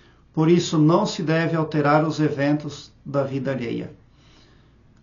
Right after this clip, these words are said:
Haverá um preço por pagar. E o próprio arrependimento pode ser uma prisão aí realmente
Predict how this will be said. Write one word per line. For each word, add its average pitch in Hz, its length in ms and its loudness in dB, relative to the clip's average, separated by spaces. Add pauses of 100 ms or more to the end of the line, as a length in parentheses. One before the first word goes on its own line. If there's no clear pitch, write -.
Haverá 147 380 4
um 160 120 4
preço 160 420 -2
por 143 220 -6
pagar. 127 520 -6 (380)
E 151 220 4
o 165 100 -4
próprio 180 540 2
arrependimento 156 840 2
pode 143 280 0
ser 147 320 -2
uma 143 140 2
prisão 147 640 0
aí 139 340 -4 (1120)
realmente 147 960 0